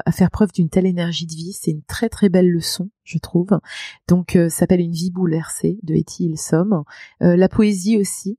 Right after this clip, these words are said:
notamment Bobin, parce qu'il vivait au fin fond de la nature, hein, euh, au Creusot. Il aimait pas quitter le Creusot, d'ailleurs, pour venir à Paris. Euh,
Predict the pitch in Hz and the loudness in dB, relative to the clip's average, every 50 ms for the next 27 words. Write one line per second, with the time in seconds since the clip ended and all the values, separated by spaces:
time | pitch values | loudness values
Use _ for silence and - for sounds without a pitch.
0 | _ _ - 175 180 202 202 - 214 214 220 220 196 208 208 190 196 202 208 202 | _ _ -2 2 2 2 2 2 2 0 0 0 0 0 0 2 0 0 0 0
1 | 170 - - - - 170 165 170 170 160 180 190 196 208 202 170 - - 156 - | -2 -4 -6 -12 -12 -12 -12 -12 -8 -4 -2 0 2 2 2 2 0 -2 -4 -4
2 | 196 196 196 190 170 165 165 - - - 170 185 190 180 160 156 - - - - | -4 -2 -2 -2 -2 -2 -4 -4 -4 -2 0 0 0 -2 -4 -6 -8 -14 -20 -20
3 | _ - - 170 165 - - - 190 185 170 170 185 208 214 185 156 151 160 156 | _ -2 0 0 0 2 2 4 4 4 4 4 2 2 2 0 -2 -2 -2 0
4 | - 185 - - - - - 160 - - - - 165 156 175 185 185 160 170 190 | 0 0 0 -2 -8 -6 -6 -6 -6 -4 -4 -4 -2 -2 -2 -2 0 0 0 0
5 | 180 - - 175 160 180 190 202 208 190 180 - - 175 165 175 196 - - - | -2 -2 -2 0 2 2 2 0 0 -2 -2 -2 -2 -2 -2 -2 -6 -8 -10 -20
6 | - - - - - - - 185 185 180 175 175 180 180 180 180 180 180 | -20 -20 -20 -20 -8 -2 0 2 2 2 0 -2 -6 -6 -6 -6 -8 -8